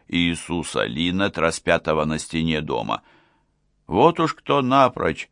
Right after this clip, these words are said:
испортил жизнь стольким людям, скольким смог, и ничем за это не поплатился. Попробовал бы он воскреснуть в нашем нынешнем запутанном мире,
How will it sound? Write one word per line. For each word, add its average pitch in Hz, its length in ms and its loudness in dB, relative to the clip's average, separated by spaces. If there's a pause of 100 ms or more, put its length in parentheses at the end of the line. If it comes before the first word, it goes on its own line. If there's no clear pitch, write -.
испортил 87 680 2
жизнь 78 380 0
стольким 82 580 0
людям, 85 460 0
скольким 82 560 0
смог, 98 480 -2 (260)
и 95 100 4
ничем 98 420 2
за 78 120 0
это 80 260 4
не 82 120 0
поплатился. 78 840 -4 (600)
Попробовал 104 600 6
бы 92 120 2
он 101 260 6
воскреснуть 92 840 0 (100)
в 76 60 -6
нашем 95 380 4
нынешнем 90 540 0
запутанном 82 640 0
мире, 85 440 0